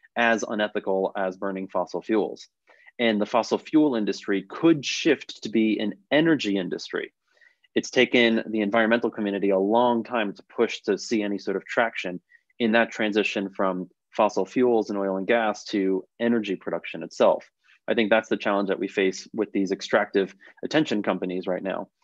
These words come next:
How do we shift them off this business model? And it's either gonna come from pressure from shareholders and from Wall Street, which I don't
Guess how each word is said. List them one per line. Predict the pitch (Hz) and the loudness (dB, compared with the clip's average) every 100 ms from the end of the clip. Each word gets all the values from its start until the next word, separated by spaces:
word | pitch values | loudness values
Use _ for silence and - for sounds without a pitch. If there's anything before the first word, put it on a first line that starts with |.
| _ _ | _ _
How | - 127 | 0 2
do | 120 | 2
we | 110 | 0
shift | - 107 | -4 -4
them | - 98 | -4 -2
off | 95 | -2
this | 90 - | -6 -6
business | 113 104 95 | -6 -4 -8
model? | 87 82 82 - _ _ _ _ _ - - | -6 -6 -8 -14 _ _ _ _ _ -12 0
And | 131 120 107 _ _ _ - | 2 2 -2 _ _ _ -6
it's | 127 | 2
either | 160 160 | 4 4
gonna | 139 127 | 2 0
come | 123 120 | 0 -2
from | - 113 110 | 0 0 0
pressure | - 120 - | 0 -2 0
from | 104 101 | -6 -6
shareholders | - 117 110 117 117 113 - _ _ _ | 0 0 0 0 0 -2 -12 _ _ _
and | 123 107 | -4 -4
from | - 107 98 101 | -2 -2 0 2
Wall | 117 120 | 4 2
Street, | - 101 107 | 0 0 0
which | 104 - - | -6 -6 -8
I | 110 | -4
don't | 104 98 | -4 -6